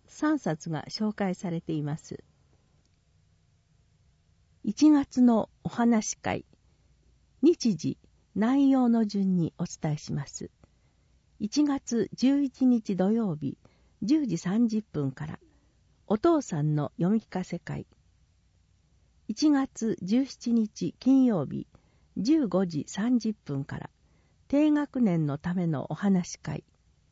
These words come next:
一月二十五日土曜日、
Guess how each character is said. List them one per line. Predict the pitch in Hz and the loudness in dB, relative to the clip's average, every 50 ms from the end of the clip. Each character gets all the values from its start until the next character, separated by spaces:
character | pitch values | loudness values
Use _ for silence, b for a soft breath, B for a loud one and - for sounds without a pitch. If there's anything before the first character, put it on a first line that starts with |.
| _ _ _ _ _ _ _ _ _ _ _ _ _ _ | _ _ _ _ _ _ _ _ _ _ _ _ _ _
一 | - 202 - - 294 | -10 -4 0 2 2
月 | 285 269 269 - - - 214 202 - - | 2 2 0 -2 -6 -6 -6 -4 0 2
二 | 277 349 311 | 2 2 2
十 | 226 226 208 185 165 | 2 0 0 0 0
五 | 160 220 233 | 0 2 2
日 | 220 196 175 - - - 147 - - | 2 2 0 -2 -8 -12 -12 -10 -6
土 | - 165 185 | -4 -2 0
曜 | 214 226 214 180 - | 0 0 0 -2 -4
日、 | - 135 - | -6 -8 -10